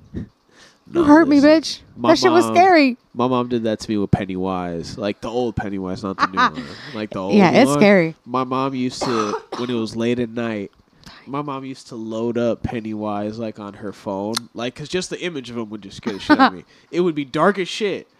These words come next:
Speaker 2: And she would load up on her, oh no, she had a tablet at the time. She would load up on her ta-, a big-ass picture of Pennywise. And then all of a sudden she would, like, bang on the door, bang on the wall or some shit. And I was like, "What the fuck's going on?"
Speaker 1: <laughs>
Speaker 2: And my mom would literally at night,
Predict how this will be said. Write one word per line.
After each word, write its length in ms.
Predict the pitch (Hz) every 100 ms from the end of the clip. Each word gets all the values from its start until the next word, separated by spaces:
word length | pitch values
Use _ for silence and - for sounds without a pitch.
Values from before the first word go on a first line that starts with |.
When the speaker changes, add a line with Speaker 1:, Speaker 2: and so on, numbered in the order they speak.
| _ _ _ -
Speaker 2:
And 160 | 143
she 160 | 139 160
would 160 | 151 143
load 220 | 151 156
up 160 | 143 143
on 140 | 135
her, 280 | 139 127 117
oh 100 | 160
no, 100 | 156
she 160 | 139 156
had 100 | 127
a 40 |
tablet 380 | 123 151 139 120
at 80 | 113
the 80 | -
time. 160 | 127 113
She 120 | 131
would 80 | 120
load 160 | 131
up 60 | 143
on 60 | 123
her 40 |
ta-, 300 | 147 123 107
a 40 |
big-ass 420 | 113 120 123 127 -
picture 260 | 143 -
of 60 | 117
Pennywise. 580 | 131 117 117 104 92 - _ _ _ _ _
And 100 | 135
then 60 | 135
all 120 | 131
of 40 | 135
a 40 |
sudden 180 | 156 127
she 140 | -
would, 120 | 120
like, 140 | 101 98 _
bang 180 | 110 98
on 80 | 98
the 80 | 90 _
door, 480 | 110 110 107 101 98
bang 260 | 101 92
on 100 | 87
the 80 | 85
wall 260 | 87 104 101
or 100 | 101
some 280 | - 101 95
shit. 500 | - 104 98 90 - _ _ _ _
And 100 | 147
I 40 | 160
was 120 | 156
like, 100 | 139
"What 140 | 120
the 60 | 131
fuck's 300 | 156 - -
going 260 | 151 135 156
on?" 540 | 170 147 135 - 208 -
Speaker 1:
<laughs> 60 | _ _ _ 208
Speaker 2:
And 200 | 202 196
my 140 | 214
mom 300 | 226 233 233
would 140 | 214
literally 360 | 202 220 202 180
at 100 | 156
night, 420 | 156 160 196 196